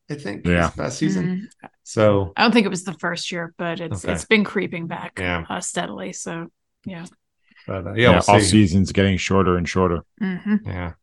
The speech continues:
Speaker 1: Or th-, I like to think that some of the teams will take the, uh, <laughs>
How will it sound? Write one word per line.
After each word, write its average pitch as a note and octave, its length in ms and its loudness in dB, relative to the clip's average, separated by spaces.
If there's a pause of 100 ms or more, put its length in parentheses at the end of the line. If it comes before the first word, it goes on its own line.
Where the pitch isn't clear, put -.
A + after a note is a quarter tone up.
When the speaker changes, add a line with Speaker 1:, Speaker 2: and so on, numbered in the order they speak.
(480)
Speaker 1:
Or D#3 320 10
th-, - 180 -2
I A#2+ 100 4
like A#2+ 200 4
to A2 80 -2
think A2+ 280 -2
that G#2+ 160 2
some A2+ 160 2
of G#2 60 -2
the G2 80 0
teams G#2 440 -4
will F#2+ 100 -4
take - 340 -4
the, F#2+ 220 -2
uh, F2+ 300 2 (960)
<laughs> C3 100 0